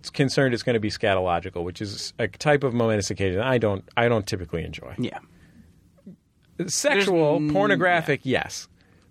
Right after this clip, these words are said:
Speaker 1: Scatological, not so much. I don't, I just don't like the, I don't like the pee and poop stuff. But toilet, literal toilet, yes, I do like
Speaker 2: Mm-hmm.
Speaker 1: that.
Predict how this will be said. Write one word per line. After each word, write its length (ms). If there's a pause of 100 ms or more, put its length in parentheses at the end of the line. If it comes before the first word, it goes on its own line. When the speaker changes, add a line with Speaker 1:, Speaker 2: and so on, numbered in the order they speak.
Speaker 1:
Scatological, 1080
not 360
so 100
much. 260
I 100
don't, 240 (140)
I 100
just 200
don't 180
like 200
the, 120 (180)
I 60
don't 140
like 140
the 80
pee 160
and 80
poop 180
stuff. 300 (1600)
But 320
toilet, 760 (140)
literal 760
toilet, 640 (160)
yes, 320
I 80
do 200
like 200
Speaker 2:
Mm-hmm. 80
Speaker 1:
that. 140